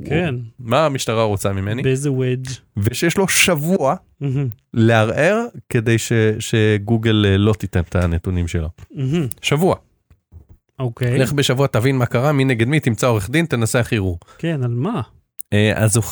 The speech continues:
Speaker 2: אז, אה, נתנו לו רק מספר תיק,
Speaker 1: מהמם.
Speaker 2: הוא הלך, חיפש את המספר תיק באתר של המשטרה המקומית, אה, וראה שמדובר על, אה, חקירה של עשרה חודשים על פריצה לאיזה מישהי בת תשעים ושבע שגרה לא רחוק ממנו.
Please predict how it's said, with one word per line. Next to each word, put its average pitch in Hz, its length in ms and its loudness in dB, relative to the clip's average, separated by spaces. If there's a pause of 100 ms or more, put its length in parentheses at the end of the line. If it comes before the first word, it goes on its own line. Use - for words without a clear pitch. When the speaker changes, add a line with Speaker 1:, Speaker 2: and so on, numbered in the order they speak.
Speaker 2:
אז, 110 240 2
אה, 120 80 2
נתנו 120 280 0
לו 139 100 2
רק 135 180 -2
מספר 110 320 0
תיק, - 420 -4 (200)
Speaker 1:
מהמם. 135 220 -2
Speaker 2:
הוא 107 240 0
הלך, 113 160 -2
חיפש 117 260 -6
את - 80 -8
המספר 107 300 0
תיק 110 220 -4
באתר 95 220 2
של 104 160 -4
המשטרה 95 580 2
המקומית, 98 720 0 (880)
אה, 107 240 4
וראה 110 260 2
שמדובר 123 540 0
על, 104 240 2
אה, 95 100 2
חקירה 117 500 0 (400)
של 101 260 -6 (240)
עשרה 117 300 -2
חודשים 165 540 -4 (420)
על 101 260 0 (160)
פריצה 117 340 0
לאיזה 110 300 2
מישהי 113 240 0
בת 95 140 0
תשעים 107 260 -2
ושבע 104 360 0
שגרה 95 440 0
לא 95 160 4
רחוק - 280 -4
ממנו. 82 260 -2